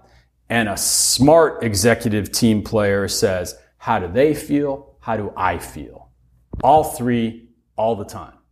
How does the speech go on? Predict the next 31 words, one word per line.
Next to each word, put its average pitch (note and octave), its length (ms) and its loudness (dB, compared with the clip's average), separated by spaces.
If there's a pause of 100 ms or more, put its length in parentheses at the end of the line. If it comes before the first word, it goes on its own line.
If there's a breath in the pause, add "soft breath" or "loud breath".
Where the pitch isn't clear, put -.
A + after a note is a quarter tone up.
(720)
That's D3+ 560 0
a A#2 100 -4
very C#3+ 380 4
easy C#3 320 0
to A#2 80 0
understand A#2+ 500 -2
construct, F#2 840 -6
very A2 240 -2
powerful A2 760 2
if E2+ 120 -12
you F#2+ 120 -6
live F#2+ 160 -6
it F2 80 -6
out E2+ 480 -4
as F2+ 160 -8
part G2 220 -6
of F2+ 80 -8
an F2 80 -12
executive E2 500 -8
team. D#2+ 400 -12 (360 soft breath)
So - 160 -4
yeah, F#2+ 180 2
I G2+ 80 4
weave G2+ 240 2
Lencioni's, F2+ 960 -4
uh, D#2+ 340 -2
work F2+ 380 -4
in, E2 160 -8
in D#2+ 140 -10
that D#2+ 260 -10
way. D#2 320 -12